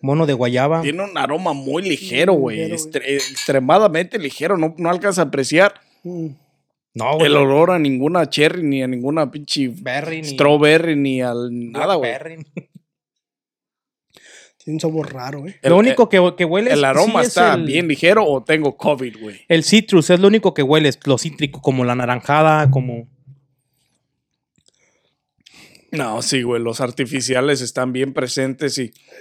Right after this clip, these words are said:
Speaker 2: usan uno bien barato, güey. Porque este está un poco más ácido, más refrescante ácido que el otro, güey.
Speaker 3: Que el otro.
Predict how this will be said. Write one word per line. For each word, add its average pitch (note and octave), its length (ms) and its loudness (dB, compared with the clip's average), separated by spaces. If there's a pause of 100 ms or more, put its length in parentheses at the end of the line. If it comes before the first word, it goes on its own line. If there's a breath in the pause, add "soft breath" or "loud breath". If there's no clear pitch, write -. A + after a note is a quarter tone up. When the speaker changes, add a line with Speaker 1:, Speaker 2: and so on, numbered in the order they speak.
(1040 soft breath)
Speaker 2:
usan C#3+ 360 2
uno C#3+ 180 0
bien C#3+ 200 2
barato, C3 420 0
güey. A2 180 -12 (1120 loud breath)
Porque C3+ 300 2
este D3+ 180 0
está E3 300 4
un D#3+ 100 0
poco E3+ 260 -4
más C#3 380 -4
ácido, F3 600 -2 (100)
más C3+ 200 -2
refrescante D#3+ 800 0
ácido F#3+ 440 0
que C#3 100 -10
el B2 100 -4
otro, C#3 300 -2
güey. G#2 260 -14
Speaker 3:
Que - 80 -20
el C#3 100 -20
otro. - 280 -20